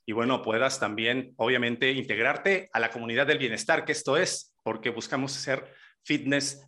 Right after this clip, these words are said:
integrales. Así que... Ya aclarado esto, ahora sí presento a mi invitado. Le doy la más cordial bienvenida. Me da muchísimo gusto enterarme de eso, porque digo, es este, es,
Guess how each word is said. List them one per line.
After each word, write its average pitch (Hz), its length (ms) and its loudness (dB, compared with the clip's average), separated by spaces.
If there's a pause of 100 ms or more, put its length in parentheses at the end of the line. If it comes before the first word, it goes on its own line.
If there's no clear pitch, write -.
(140)
integrales. 156 1300 -2
Así - 260 -10
que... 117 320 0 (680)
Ya 139 120 4
aclarado 151 500 4
esto, 202 460 0
ahora 104 260 2
sí 123 140 -4
presento 127 420 0
a 127 60 2
mi 135 80 2
invitado. 139 640 2
Le 147 180 6
doy 160 200 8
la 156 80 4
más 160 160 2
cordial 160 340 2
bienvenida. 175 800 2 (320)
Me 160 140 2
da 180 80 4
muchísimo 202 680 0
gusto 165 240 4
enterarme 151 460 4
de 113 400 4
eso, 120 260 0
porque 117 240 -4
digo, 113 200 2
es 120 160 0
este, 92 560 -4
es, - 200 -10